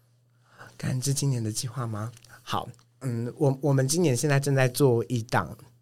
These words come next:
呃，专案，就是一档募款，叫做阳性意志，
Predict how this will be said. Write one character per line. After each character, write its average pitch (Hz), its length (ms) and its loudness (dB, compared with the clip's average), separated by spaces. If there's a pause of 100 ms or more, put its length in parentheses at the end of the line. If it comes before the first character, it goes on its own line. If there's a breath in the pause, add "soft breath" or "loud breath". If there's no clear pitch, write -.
(400 soft breath)
呃， 92 360 -8 (220)
专 117 260 0
案， 104 240 -2
就 113 140 -2
是 113 160 -2
一 165 100 0
档 113 180 2
募 131 160 4
款， - 240 -10
叫 120 140 0
做 120 160 0
阳 107 180 0
性 113 240 0
意 107 140 -4
志， 98 340 -2